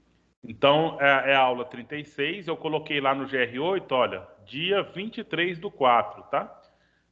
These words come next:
Então, na sexta passada, e a gente vai suspendê-la hoje. E na semana que vem a gente vai ver outra coisa aí. Então, nós tivemos aula na sexta-feira, na quarta-feira, e eu vou colocar aqui a aula de hoje.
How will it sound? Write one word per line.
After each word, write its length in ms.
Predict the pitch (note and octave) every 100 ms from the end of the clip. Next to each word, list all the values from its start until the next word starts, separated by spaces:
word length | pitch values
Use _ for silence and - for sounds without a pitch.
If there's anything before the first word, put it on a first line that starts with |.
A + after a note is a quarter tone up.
| -
Então, 300 | G#2 - C3+
na 160 | C#3+
sexta 340 | - E3 D#3+ E3+
passada, 760 | - F#3 - C3+ B2 C3+ - -
e 120 | C#3+
a 60 |
gente 260 | C3+ D3 B2+
vai 260 | B2 C3 B2+
suspendê-la 800 | - C#3 D3+ C3+ B2 C3 E3 -
hoje. 560 | C3+ C#3 B2+ G2 - - _ _ _ _ _ _ -
E 120 | A2+
na 120 | A#2+
semana 280 | A#2+ A#2 A#2+
que 60 | A#2
vem 120 | A#2
a 40 |
gente 100 | B2+
vai 120 | C3 A#2
ver 80 |
outra 260 | A#2 B2+ D3+
coisa 320 | - C3 C3
aí. 180 | B2 E2+ _ - _ _ -
Então, 160 | A2+
nós 160 | C3 B2+
tivemos 400 | B2+ A#2+ A#2+ A2+
aula 160 | A2+ A2+ A2+
na 140 | G#2+
sexta-feira, 800 | - G#2+ - F#2 A2 B2 D#3+ F3+
na 160 | D3+ B2+
quarta-feira, 1000 | - A#2+ A#2 A#2+ G#2 - A2+ C#3 F3+ E3+
e 80 |
eu 100 | D3
vou 100 | C#3+
colocar 340 | D3 D#3 C#3+ C#3
aqui 380 | - C3+ D#3 -
a 60 | C#3
aula 260 | C3+ C#3+ C#3 - - -
de 80 | F3+
hoje. 440 | C#3 G2+ E2+